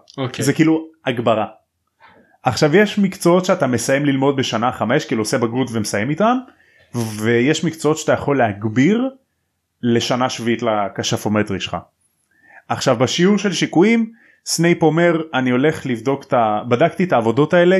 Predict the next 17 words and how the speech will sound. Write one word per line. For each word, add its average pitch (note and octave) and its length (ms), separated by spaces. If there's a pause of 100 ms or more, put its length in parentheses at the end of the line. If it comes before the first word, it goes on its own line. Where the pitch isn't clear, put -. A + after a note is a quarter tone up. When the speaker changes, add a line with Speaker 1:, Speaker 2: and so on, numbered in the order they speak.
Speaker 2:
כסטנדרט D#3+ 720
שיהיה B2 260
בבחינת A2+ 560
בגרות A2 320
שלכם, D#3+ 440 (500)
אני C#3 200
מצפה C3+ 560 (240)
לעבודה A#2+ 760
קשה C#3+ 280
מכולכם, D3 540 (340)
או F#3 120
שכל F#3 640
מקבלי C#3+ 560
ציון C#3+ 420
זוועה A#2 440 (580)
יסבלו C#3+ 720 (220)
מ-, B2 220